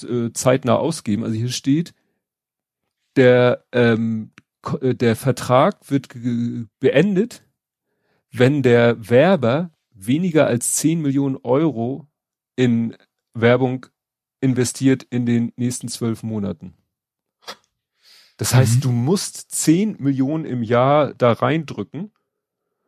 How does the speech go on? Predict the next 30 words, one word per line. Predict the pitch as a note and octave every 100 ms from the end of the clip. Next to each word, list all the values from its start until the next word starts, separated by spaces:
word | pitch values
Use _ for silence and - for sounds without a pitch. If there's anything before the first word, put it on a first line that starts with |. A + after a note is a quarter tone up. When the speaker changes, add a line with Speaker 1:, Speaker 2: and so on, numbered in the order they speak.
| _ _ _ _ _ -
Speaker 1:
damit | A#2+ A#2+ D3
du | D#3+ D#3+
eben | - C3+ C3 B2+ B2+ B2
nicht | B2+ C3+ C3
der |
Vertrag | A#2 B2 C3 C3
beendet | B2+ B2+ G3 C3 F#2+
wird, | A2+ C#3+ - E3+ _ _ -
weil | A#2+ A#2
wenn | B2+ G#3
der | C#3+ A2
von | - A#2+
denen | G#2 A#2 B2
Speaker 2:
Mhm. |
Speaker 1:
beendet | A2+ A2+ A2 G#2+
wird, | B2 C#3
dann | B2
behalten | B2 B2+ D3 B2+
sie | A#2+
die | A#2+
Millionen | A2+ A2+ A#2+ A#2+ A#2 A2+ -
die | A#2 G#2+
Kaution. | - A2 - B2 F2+ _ _ _ _ _ _ -
Speaker 2:
Ja. | A#2 B2 - _ -
<laughs> | - - - - C3+
Speaker 1:
Ja, | A2 A#2 -
also | B2+ -
das | G2+ F#2+ G2+
ist | -
schon | A#2 G2+ G2